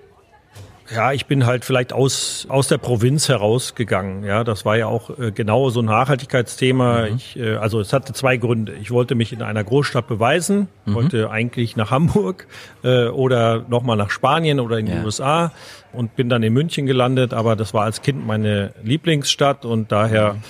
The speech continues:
Speaker 1: hab ich, hat mich diese Liebe auch sofort wieder, äh,
Speaker 2: Mhm.
Speaker 1: erreicht und bin dann auch hier geblieben. Das andere war einfach, ich wollte einfach raus, ich wollte den Menschen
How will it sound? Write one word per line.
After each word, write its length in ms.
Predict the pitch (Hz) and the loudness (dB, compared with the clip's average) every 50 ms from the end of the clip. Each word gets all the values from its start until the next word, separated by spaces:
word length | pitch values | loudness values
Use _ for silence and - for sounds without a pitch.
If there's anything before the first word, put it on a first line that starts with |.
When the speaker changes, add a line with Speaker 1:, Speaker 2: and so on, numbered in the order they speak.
| - - - - - | -18 -20 -8 -2 -2
Speaker 1:
hab 100 | 110 107 | 0 0
ich, 320 | 117 104 - - 113 110 | 0 -4 -4 -8 -6 -4
hat 160 | 110 113 - | -4 -2 0
mich 180 | - 110 98 - | 0 -2 -2 0
diese 200 | - 117 104 107 | -2 0 2 2
Liebe 300 | 101 101 107 113 120 120 | 4 4 4 4 2 2
auch 120 | 101 101 | 0 -4
sofort 400 | - - 113 - - 113 110 - | -4 -4 -4 0 2 0 0 2
wieder, 420 | - 107 98 98 98 98 98 98 - | 0 0 2 2 2 2 2 0 -2
äh, 440 | 110 107 104 98 98 98 85 - 101 | -6 -6 -4 -4 -4 -6 -6 -8 -8
Speaker 2:
Mhm. 240 | 98 92 95 98 104 | -8 -8 -6 -4 -2
Speaker 1:
erreicht 540 | 107 104 101 101 110 127 143 131 - - | 0 2 2 2 2 2 2 0 -2 -2
und 180 | 120 107 98 - | -2 -2 -2 -2
bin 140 | - 104 101 | -4 -4 -2
dann 120 | 104 98 | -2 -2
auch 180 | 95 92 104 - | -2 -4 -4 0
hier 180 | 123 120 117 | 2 2 2
geblieben. 420 | 104 110 95 - - 101 92 90 - - _ _ _ _ _ _ - - - - - - - | 4 2 0 2 2 2 2 2 -2 -8 _ _ _ _ _ _ -20 -20 -20 -20 -20 -10 -6
Das 100 | 117 - | -4 -2
andere 320 | 123 139 165 180 175 170 | 0 0 0 0 2 2
war 120 | 147 143 139 | 2 2 2
einfach, 320 | 151 151 143 156 139 - - - - - - - _ | 0 2 2 2 0 0 -4 -12 -20 -20 -20 -20 _
ich 200 | - 123 - - - | -18 -18 -6 0 2
wollte 240 | 123 135 135 - | 2 2 2 2
einfach 260 | 139 127 117 120 104 - | 0 0 0 -4 -2 2
raus, 280 | 110 117 131 135 131 - | 2 2 4 2 0 -4
ich 160 | - - - | -8 -2 0
wollte 240 | 139 151 156 - 139 | 0 2 2 0 0
den 180 | 127 123 113 | 0 0 2
Menschen 640 | 117 123 151 190 196 - - - 165 165 165 170 175 | 0 0 0 0 -2 -2 -2 -4 -4 -4 -4 -4 -4